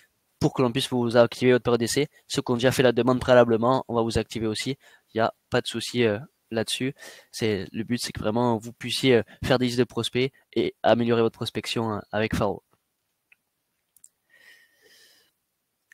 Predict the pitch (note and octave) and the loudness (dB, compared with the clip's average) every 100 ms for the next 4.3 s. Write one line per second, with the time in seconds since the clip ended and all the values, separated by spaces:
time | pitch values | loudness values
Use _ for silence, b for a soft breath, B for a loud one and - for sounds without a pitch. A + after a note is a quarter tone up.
0 | _ _ _ _ _ _ - B2 G2 - | _ _ _ _ _ _ -6 -2 -2 0
1 | C3 C#3 - C3 B2+ - C#3+ - - C3+ | 0 0 -2 2 2 2 -2 -2 -4 -6
2 | - - - B2+ B2 - B2+ A#2+ A2 G2+ | -8 -10 -4 0 0 2 2 2 0 -2
3 | - A2+ A2+ - A#2+ A#2 A2+ A2+ - A2+ | -4 -2 -2 -2 -2 0 -2 -4 -4 -8
4 | - - G#2 | -6 -6 -6